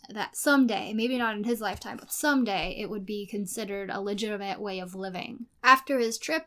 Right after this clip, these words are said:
he returns to life as usual. A couple more moves, Wilkie and his family move so many times throughout their lives. He also starts to fight more and more with publishers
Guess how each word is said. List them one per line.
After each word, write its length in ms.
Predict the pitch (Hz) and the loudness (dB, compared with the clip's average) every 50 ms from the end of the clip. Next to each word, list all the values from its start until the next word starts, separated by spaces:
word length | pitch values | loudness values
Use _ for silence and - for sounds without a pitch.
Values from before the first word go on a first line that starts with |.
| - | -6
he 280 | 277 262 254 247 240 240 | -6 -4 0 2 2 2
returns 460 | 233 220 220 - 269 262 254 240 - | 2 0 -2 -2 0 0 0 0 0
to 100 | - 247 | -2 -2
life 260 | 226 226 226 226 - | -2 -2 -2 -2 -4
as 160 | 220 214 196 226 | -4 -4 -2 -2
usual. 680 | 247 247 220 220 233 226 214 214 214 214 214 220 214 - - _ _ _ _ _ _ - | 0 -2 -2 -2 -4 -6 -4 -4 -2 -2 -4 -4 -8 -12 -20 _ _ _ _ _ _ -12
A 60 | 226 | -2
couple 280 | - - 262 240 269 247 | 2 4 4 4 4 2
more 220 | 240 233 226 226 | 2 2 2 2
moves, 680 | 226 226 233 240 240 233 233 233 233 220 233 - - - | 2 4 4 4 2 2 0 -2 -2 -4 -6 -8 -6 -4
Wilkie 420 | 247 277 302 294 294 294 294 285 | 0 0 0 2 2 0 0 0
and 260 | - - 220 214 208 | 0 -2 -4 -6 -6
his 200 | 208 202 202 - | -8 -8 -10 -10
family 460 | - 226 208 208 208 208 208 202 196 196 | -12 -12 -12 -10 -10 -10 -10 -10 -10 -10
move 360 | 196 196 196 190 190 - - | -10 -10 -10 -10 -10 -10 -8
so 380 | - - - - 240 233 233 | -8 -8 -6 -2 0 0 2
many 300 | 220 214 196 190 208 - | 0 0 -2 -4 -6 -8
times 420 | 240 - - - - - 226 - - | -8 -10 -10 -10 -10 -10 -10 -10 -10
throughout 280 | 202 196 190 190 190 | -10 -8 -8 -8 -8
their 160 | 185 190 190 190 | -8 -8 -8 -8
lives. 580 | 190 185 190 185 185 185 185 180 - - - _ _ _ | -6 -8 -8 -8 -8 -10 -8 -8 -8 -8 -8 _ _ _
He 100 | - 330 | -2 2
also 220 | 339 349 339 - 392 | 2 2 2 0 -2
starts 300 | - - 392 359 370 - | -2 0 -2 -2 -2 -2
to 80 | 349 | -4
fight 320 | - - 262 240 240 240 240 | -2 0 2 2 2 2 0
more 200 | 233 226 220 220 | -2 -4 -4 -6
and 140 | 220 214 208 | -6 -6 -6
more 180 | 208 202 196 | -6 -6 -6
with 220 | 196 196 190 - - | -8 -10 -12 -12 -12
publishers 960 | - 208 196 196 185 190 - - 151 135 139 123 139 165 - - - - | -8 -8 -6 -6 -6 -6 -6 -6 -6 -6 -6 -8 -8 -8 -8 -6 -6 -8